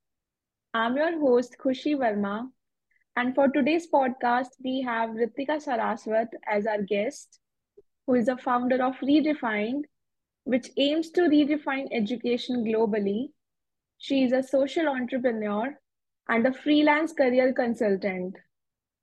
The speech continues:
Apart from this, she is also works as a business analyst at Deloitte.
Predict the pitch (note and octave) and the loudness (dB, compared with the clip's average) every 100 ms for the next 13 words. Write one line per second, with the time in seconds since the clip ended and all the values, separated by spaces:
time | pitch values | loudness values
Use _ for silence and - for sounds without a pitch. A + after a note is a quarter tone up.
0 | _ _ _ A#3+ A#3+ C4 D4+ - F#4 F4+ | _ _ _ -2 2 4 2 2 2 4
1 | A#3 A3+ C#4+ - - _ - - C4 C4 | 4 2 0 -6 -20 _ -8 2 4 4
2 | B3+ A#3+ B3 C4+ C4+ D#4+ C#4+ A#3+ B3+ - | 2 0 2 2 2 4 4 4 2 -2
3 | _ _ _ - A3 A3 G#3+ B3+ B3+ D4 | _ _ _ -2 2 4 4 6 4 2
4 | D4+ C4 A3+ A#3 B3 C4 B3 A3+ G3+ G3 | 0 -2 -2 0 -2 -2 -2 -2 0 0
5 | F#3+ F#3 F#3+ | -2 -4 -6